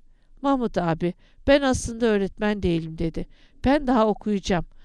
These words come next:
Hatır için geldim buraya. Öğretmenlik nedir ki? Ben ileride yargıç olacağım, kaymakam olacağım. Bu köylerde ömür çürütemem ben.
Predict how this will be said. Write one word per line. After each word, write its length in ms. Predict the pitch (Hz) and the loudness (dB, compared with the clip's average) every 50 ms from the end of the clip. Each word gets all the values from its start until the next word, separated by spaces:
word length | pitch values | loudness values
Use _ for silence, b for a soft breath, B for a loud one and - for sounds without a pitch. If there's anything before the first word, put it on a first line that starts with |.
| - - _ | -20 -20 _
Hatır 340 | - - 277 277 - 339 294 | -2 -2 -2 0 2 0 0
için 340 | 320 277 - - 294 262 240 | 0 -2 -2 -4 -4 -2 -2
geldim 420 | 220 190 175 170 165 180 170 170 | 0 0 0 0 -2 -6 -6 -4
buraya. 320 | 175 170 170 165 160 160 - b b b b b b b b | -4 -2 -2 -2 -2 -4 -6 b b b b b b b b
Öğretmenlik 840 | - - 214 254 277 294 285 - 269 285 294 294 294 277 - - - | 0 4 4 6 6 4 0 -2 -4 -4 -4 -4 -6 -10 -10 -6 -2
nedir 280 | 269 277 269 - 320 277 | -2 -2 -2 -2 -6 -6
ki? 280 | - - - 160 147 - _ _ _ _ _ _ - - - | -4 -4 -4 -4 -4 -8 _ _ _ _ _ _ -8 0 4
Ben 140 | 233 247 247 | 4 4 4
ileride 460 | 277 294 277 311 311 285 247 208 196 | 4 2 4 4 4 2 2 2 2
yargıç 560 | 180 180 185 185 196 196 196 220 226 - - | 2 4 4 4 2 2 0 -2 -4 -2 -2
olacağım, 440 | 214 202 185 175 160 - 165 156 156 | -2 0 -2 -2 -4 -2 -4 -4 -4
kaymakam 640 | - - 185 180 180 180 175 180 165 - 202 202 214 | -4 0 2 2 2 2 0 -2 0 0 0 2 2
olacağım. 460 | 220 208 196 185 165 - 156 147 147 b b b b b b b b b b | 0 0 0 -2 -2 -2 -4 -4 -6 b b b b b b b b b b
Bu 80 | 262 | -4
köylerde 600 | 254 - - 302 311 311 294 311 302 285 247 220 220 | -2 2 2 4 4 6 6 6 4 4 4 4 2
ömür 240 | 214 208 226 240 226 | 2 2 2 0 -4
çürütemem 760 | - - - 226 214 202 - 262 254 254 240 214 185 175 165 | -4 -4 -2 -2 -2 0 2 2 2 2 2 0 0 -2 -2
ben. 140 | 160 156 | -4 -4